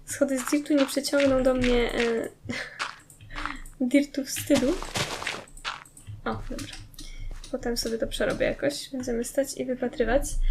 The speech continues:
Mm, dwie noce. Ja stwierdziłam, że jedna to może być trochę za mało, bo różnie to bywa z pojawianiem się ich i nawet jeśli, no to różnie to bywa z tym, jak oni rzucają tymi perłami.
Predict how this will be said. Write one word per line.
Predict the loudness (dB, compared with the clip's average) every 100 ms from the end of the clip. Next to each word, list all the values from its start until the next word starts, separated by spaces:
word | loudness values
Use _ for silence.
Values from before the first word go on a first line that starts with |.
| 6 4 2 -4 -4
Mm, | -2 -2 -2 0
dwie | 2 4
noce. | 4 4 2 4 4 2 -6 -14 -10 -10 -8 -8 -10 -14 -18 -16 -10 -6 -4
Ja |
stwierdziłam, | -2 0 6 6
że | 10
jedna | 10 10
to | 6
może | 2
być | 2
trochę | 6 8
za | 8
mało, | 4 4 2
bo | 0 -2 -4 -16 -10 -4
różnie | -4 -2 -2
to | 0
bywa | 2 0 2 -2 -2 -4 -6 -8
z | -8
pojawianiem | -4 -2 0 0 0 2
się | 2 2
ich | 0 -2 -2
i | -2
nawet | -2 -2 -4 -4
jeśli, | -4 -2 -2
no | -2
to | -2 -4 -6 -20 -20 -20 -6 0
różnie | 4 6
to | 4
bywa | 0 0 0
z | 0 -6
tym, | 2 2 4
jak | -2 -4 -10 -4
oni | -2 -2 -2
rzucają | -4 -2 0 0 0
tymi | -2 -4
perłami. | -4 -2 0 0 0 -2